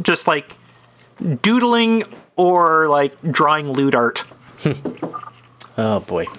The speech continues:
Speaker 2: And those anime streamers.
Speaker 1: Stuff that, stuff that she'd never post. It'd just be, like, she'd do some, she'd do, like, a bit of lewd art, and then she'd do, like, a, she'd do, like, a proper picture, and then that would be what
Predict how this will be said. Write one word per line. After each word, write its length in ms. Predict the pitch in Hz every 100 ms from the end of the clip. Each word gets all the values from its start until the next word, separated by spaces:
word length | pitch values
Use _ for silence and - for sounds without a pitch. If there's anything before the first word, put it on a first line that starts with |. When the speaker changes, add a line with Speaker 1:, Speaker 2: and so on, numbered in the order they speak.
| - -
Speaker 2:
And 220 | 127 135
those 140 | 139 123
anime 320 | 104 98 95
streamers. 460 | - 95 90 90
Speaker 1:
Stuff 180 | 226 226
that, 200 | 233 202
stuff 280 | - 262 269
that 180 | 262 247
she'd 220 | 247 190
never 260 | 208 190 180
post. 400 | 160 135 151 170
It'd 140 | 175
just 240 | 170 180
be, 180 | 196 175
like, 400 | 165 156 156 - - - - -
she'd 220 | 208 185
do 220 | 214 220
some, 500 | 214 220 208 165 185
she'd 220 | 185 202
do, 180 | 185 196
like, 260 | 196 180 180
a 60 |
bit 220 | 165 180
of 80 | 180
lewd 320 | 151 151 170
art, 180 | 147 156
and 80 | 151
then 140 | 156 156
she'd 220 | 160 139
do, 180 | 151 151
like, 180 | 143
a, 500 | 143 143 143 156 160 151
she'd 200 | - 156
do, 140 | 156 147
like, 180 | 143
a 60 | 139
proper 400 | - 127 143 127
picture, 560 | - 123 - 131 117 127
and 120 | 127
then 180 | 135 131
that 220 | 127 139
would 160 | 147 123
be 180 | 127 123
what 260 | 127 127